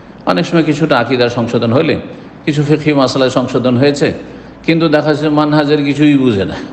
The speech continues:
যার ফলে মনে করে যে এই জামাতের মাধ্যমে হয়তো ইসলামের খেদমত হবে, এই মওদুদিবাদের মাধ্যমে, কিন্তু তারা বিভ্রান্তিতে আছে।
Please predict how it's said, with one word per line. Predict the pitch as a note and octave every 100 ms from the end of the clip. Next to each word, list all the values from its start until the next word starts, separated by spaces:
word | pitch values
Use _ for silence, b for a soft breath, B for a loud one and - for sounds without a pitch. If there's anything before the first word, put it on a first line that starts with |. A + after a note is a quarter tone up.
| - C3
যার | C#3 F3 E3
ফলে | D#3 D#3+
মনে | D3+ D#3 C#3+
করে | C#3 D3 A2+ - B B B B
যে | D3 D3+
এই | D#3
জামাতের | D3 D3 D3 D3 D3+
মাধ্যমে | C#3+ C#3+ B2+ D3 C#3+
হয়তো | C#3+ C#3+
ইসলামের | C3+ C3 A#2+ A#2 G#2+
খেদমত | B2+ G#2 G#2+ -
হবে, | G#2 G2+
এই | G#2
মওদুদিবাদের | A#2 A#2 A#2 A2 G2+ F#2+ F#2+
মাধ্যমে, | F#2+ F2 F#2+ - - B B B -
কিন্তু | A3
তারা | F#3 F#3+ F3
বিভ্রান্তিতে | F3+ F#3 E3+ C#3+ B2 A#2
আছে। | G2 -